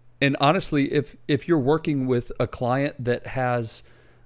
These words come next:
um, that kind of budget, or they're running a, a campaign of that size, chances are they have that tolerance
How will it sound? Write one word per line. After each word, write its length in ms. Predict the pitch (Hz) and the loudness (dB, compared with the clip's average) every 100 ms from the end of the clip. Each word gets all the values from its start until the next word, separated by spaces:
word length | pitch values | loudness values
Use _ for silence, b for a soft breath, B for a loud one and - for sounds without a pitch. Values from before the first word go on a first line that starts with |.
| - | -2
um, 340 | 120 113 113 - | 0 2 0 -6
that 400 | 117 123 123 - | -2 2 0 -2
kind 320 | - 120 110 | -2 0 2
of 320 | 110 104 104 - - | 2 0 -4 -14 -8
budget, 540 | 107 110 120 131 147 | 0 2 4 2 -2
or 220 | 127 113 | 2 2
they're 160 | 104 110 | 2 0
running 340 | 101 117 117 | 2 0 0
a, 100 | 113 - | -2 -4
a 60 | 123 | -6
campaign 460 | - 123 110 127 123 | -4 -2 2 2 2
of 120 | 107 | -2
that 200 | 123 110 | -2 -2
size, 340 | - 131 156 - B - | -4 -2 -2 -6 B -8
chances 440 | - 185 - 127 | -4 -4 -4 0
are 160 | 151 156 | 2 2
they 160 | 139 | 0
have 260 | 135 156 135 | 0 0 2
that 340 | 143 131 - | 0 -2 6
tolerance 720 | - 131 175 175 113 127 - | 6 8 4 2 2 -2 -8